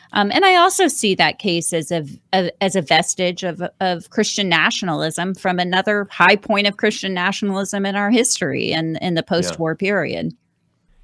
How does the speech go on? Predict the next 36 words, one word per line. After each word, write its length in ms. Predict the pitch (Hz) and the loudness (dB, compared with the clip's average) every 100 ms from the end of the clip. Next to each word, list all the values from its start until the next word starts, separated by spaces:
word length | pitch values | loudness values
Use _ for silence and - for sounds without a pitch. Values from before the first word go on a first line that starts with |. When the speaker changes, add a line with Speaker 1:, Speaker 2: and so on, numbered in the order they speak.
| _ | _
Speaker 2:
Amanda, 380 | - 151 165 147 | 0 4 4 4
thank 320 | - 185 180 | 2 2 2
you 60 | 143 | -2
so 200 | - 147 | 0 2
much 160 | 131 127 | 2 0
for 100 | 117 | -4
coming 280 | 110 104 | -2 -2
on. 180 | 107 110 | -2 -2
And 120 | 117 143 | 0 4
I 40 | |
wanna 180 | 185 175 | 4 4
say 180 | - 135 | 2 2
one 220 | 123 117 | 2 0
thing. 360 | - 98 87 - - | -6 -14 -16 -16 -4
Um, 300 | 113 110 113 | -2 -2 -2
you 80 | 135 | 0
know, 120 | 120 | 2
I 140 | 127 | 2
do 220 | 120 135 | 2 2
a 20 | 127 | 2
lot 180 | 123 127 | 2 0
of 40 | |
these 160 | 135 - | -2 -2
podcasts 500 | 117 113 113 113 113 | -4 -4 -6 -10 0
almost 400 | 165 170 160 156 | 2 4 2 -2
exclusively 600 | 123 - 127 120 110 113 | -6 -2 -2 -2 -4 -4
with 160 | 110 110 | -6 -4
law 140 | 117 | -6
professors, 540 | 120 117 127 127 107 87 | -6 -8 -10 -8 -10 -10
not 260 | 104 98 - | -12 -12 -12
all, 240 | 95 107 | -6 -6
but 160 | 95 82 | -8 -12
most 280 | 90 104 101 | -12 -12 -12
with 140 | - | -14
law 120 | 98 | -12
professors. 480 | 101 110 107 - - | -12 -14 -16 -16 -20